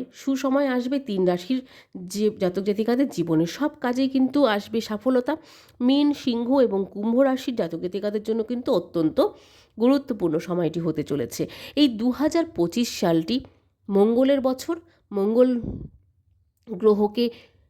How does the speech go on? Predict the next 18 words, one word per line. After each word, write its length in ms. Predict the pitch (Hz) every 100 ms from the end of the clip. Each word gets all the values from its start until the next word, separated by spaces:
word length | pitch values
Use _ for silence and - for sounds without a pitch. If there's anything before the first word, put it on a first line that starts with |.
| _ 247
কিন্তু 240 | 226 233
কেন্দ্র 280 | 233 196 185 190
করেই 240 | 208 233
হতে 220 | 208 233
চলেছে 300 | 262 262 262 254
এই 120 | 240
দু 120 | 196
হাজার 260 | 190 220 233
পঁচিশ 340 | 180 175 175 -
সালটি। 340 | 147 - 180 - - -
তো 80 | 220
মঙ্গল 380 | 202 226 254 254
গ্রহের 360 | 254 262 254 262
কারক 280 | 233 196 220 220
এবং 160 | 208 202
মঙ্গল 320 | 185 214 262
গ্রহের 420 | 240 262 226 254 247 - _ _ _ _ _ _ _ _ _ _ _ _ -
বিশেষ 440 | 175 208 - 277